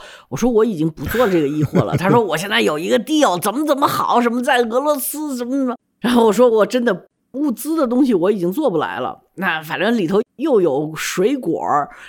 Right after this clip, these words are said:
Speaker 1: 又有粮食，还有一点儿什么军工的东西，反正就弄得特别那什么。他说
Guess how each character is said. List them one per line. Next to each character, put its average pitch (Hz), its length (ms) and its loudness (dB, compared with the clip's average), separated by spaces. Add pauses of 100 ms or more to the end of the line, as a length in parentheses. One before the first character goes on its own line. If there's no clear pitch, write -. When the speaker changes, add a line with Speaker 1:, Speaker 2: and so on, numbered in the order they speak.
(100)
Speaker 1:
又 370 120 2 (320)
有 156 180 0
粮 156 500 0
食， 208 360 0 (480)
还 220 220 0
有 220 300 4
一 233 260 0
点 156 160 0
儿 143 80 2
什 196 160 -2
么 220 320 4 (320)
军 302 300 2
工 302 260 2
的 262 100 6
东 262 220 2
西， 233 140 0
反 170 180 -2
正 240 100 0
就 277 120 0
弄 269 200 -2
得 233 120 2
特 240 260 0
别 175 160 2
那 180 80 0
什 220 80 -2
么。 139 160 -6 (400)
他 262 140 0
说 - 20 4